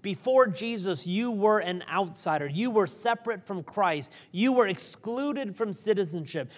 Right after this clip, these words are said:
You were foreigners of the covenant. You were without hope, without God, and far away. Not to mention all the enmity between us and others.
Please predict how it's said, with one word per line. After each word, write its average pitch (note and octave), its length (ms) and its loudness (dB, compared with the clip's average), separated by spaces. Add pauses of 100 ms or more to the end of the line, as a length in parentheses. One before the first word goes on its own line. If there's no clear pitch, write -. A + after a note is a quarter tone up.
You A3+ 220 2
were A3 180 6
foreigners C4 880 2
of E3 180 -4
the F#3 80 -2
covenant. G3+ 560 -4 (220)
You G3 120 0
were F3+ 140 2
without A#3 540 4
hope, F3+ 400 -6 (380)
without F#3+ 600 0
God, D#3+ 480 -2 (280)
and D3+ 260 -12
far E3+ 240 6
away. A#2 420 -6 (1300)
Not C#3 180 -6
to D#3+ 60 -6
mention E3+ 500 -4 (100)
all D#3+ 200 4
the C#3 280 -8
enmity F#3+ 440 -2
between D#3 380 -6
us D3 200 -6
and C#3 80 -10
others. G2+ 400 -16